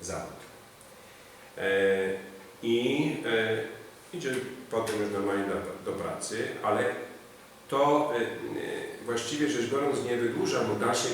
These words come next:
kariery i nie zamyka dalszej kariery zawodowej. Bo w pracy okazuje się, że, no, potrzebny jest tytuł technika. Robi krótki kurs kwalifikacyjny, e,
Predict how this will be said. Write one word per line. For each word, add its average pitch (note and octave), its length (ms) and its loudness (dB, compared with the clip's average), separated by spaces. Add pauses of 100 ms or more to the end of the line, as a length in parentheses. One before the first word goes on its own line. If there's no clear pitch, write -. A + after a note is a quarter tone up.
kariery A2+ 420 2
i A#2 40 2
nie A2+ 100 4
zamyka A#2 320 0
dalszej A2+ 300 -2
kariery G#2 340 2
zawodowej. G2+ 560 -2 (340)
Bo E3+ 80 4
w E3 60 2
pracy E3+ 280 6
okazuje C3+ 400 4
się, C3 140 4 (140)
że, G#2 240 2 (100)
no, A#2 60 2
potrzebny A2 500 0
jest G2 140 2
tytuł G2 200 -4
technika. F#2 420 -6 (1160)
Robi G#2+ 240 0 (100)
krótki A2 320 -2
kurs G2+ 280 -4 (120)
kwalifikacyjny, F#2 960 -4
e, G#2 600 -2